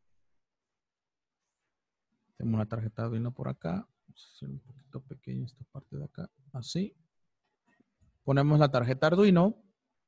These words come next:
y vamos a, por ejemplo, vamos a poner un led. Vamos a poner un led por acá.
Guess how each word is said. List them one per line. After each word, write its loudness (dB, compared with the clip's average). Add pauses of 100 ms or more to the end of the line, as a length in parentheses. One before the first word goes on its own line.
(880)
y 0
vamos 2
a, 6
por -6
ejemplo, -2 (600)
vamos -4
a 0
poner -6
un -2
led. -4 (480)
Vamos -12
a -12
poner -12
un -10
led -12
por -16
acá. -10